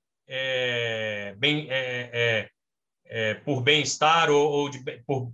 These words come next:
benfeitoria e por, é, porque são beneméritos, não. É porque, de fato, as equações financeiras variam muito ao longo do tempo e você vai buscar onde, onde você tem uma remuneração do capital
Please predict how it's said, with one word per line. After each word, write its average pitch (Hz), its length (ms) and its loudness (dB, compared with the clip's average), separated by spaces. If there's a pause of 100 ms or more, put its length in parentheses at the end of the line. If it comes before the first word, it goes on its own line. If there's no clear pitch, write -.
benfeitoria 160 1040 4
e 139 280 0
por, 147 400 0 (340)
é, 120 160 2
porque 135 220 -4
são 156 180 2
beneméritos, 143 760 4
não. 104 300 -6
É 135 100 2
porque, 202 540 0 (220)
de 202 100 -2
fato, 196 560 2
as 175 140 0
equações 160 560 0
financeiras 160 600 0
variam 220 420 0
muito 175 320 -4
ao 190 80 2
longo 147 260 -4
do 170 140 -12
tempo 165 440 0 (320)
e 170 120 -6
você 180 400 0
vai 175 140 4
buscar 170 560 2
onde, 160 480 -4
onde 151 300 -2
você 175 240 -6
tem 180 120 -2
uma 175 80 0
remuneração 196 520 0
do 165 100 -8
capital 170 560 2